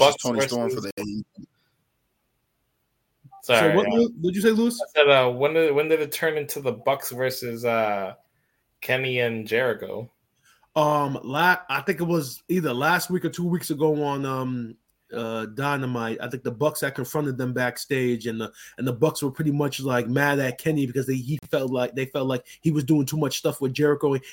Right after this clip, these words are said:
Speaker 3: he needed to be more focused on the elite group and doing, doing
Speaker 1: Yeah.
Speaker 3: elite things. So I guess they're, they're pretty much fed up. They're fed up with the ta-, with the tag team, and then, and then they threw out the challenge.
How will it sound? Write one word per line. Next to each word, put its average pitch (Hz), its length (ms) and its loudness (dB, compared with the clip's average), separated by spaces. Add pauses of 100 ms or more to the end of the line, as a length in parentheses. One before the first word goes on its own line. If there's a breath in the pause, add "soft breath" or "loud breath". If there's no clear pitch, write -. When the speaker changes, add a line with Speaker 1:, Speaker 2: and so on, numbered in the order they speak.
Speaker 3:
he 127 80 2
needed 143 220 4
to 135 60 -2
be 135 180 -2
more 147 200 2
focused 151 340 -2
on 143 140 0
the 139 260 2
elite 135 380 2
group 160 240 4
and 135 80 -4
doing, 143 280 2 (180)
doing 143 280 2
Speaker 1:
Yeah. 104 80 2
Speaker 3:
elite 90 240 2 (140)
things. 165 400 -2 (420 soft breath)
So 147 460 6 (160)
I 143 80 -2
guess 175 240 4
they're, 165 320 8
they're 156 120 0
pretty 175 200 2
much 151 140 0
fed 170 180 2
up. - 180 -2
They're 135 120 -2
fed 165 180 2
up 151 100 0
with 151 120 -4
the 127 60 -8
ta-, 160 220 0
with 139 140 -6
the 131 80 -6
tag 151 320 2
team, 127 260 -2
and 120 100 -2
then, 123 140 -2
and 127 100 -4
then 127 100 0
they 127 100 0
threw 127 240 0
out 110 100 -8
the 107 60 -16
challenge. 107 500 -8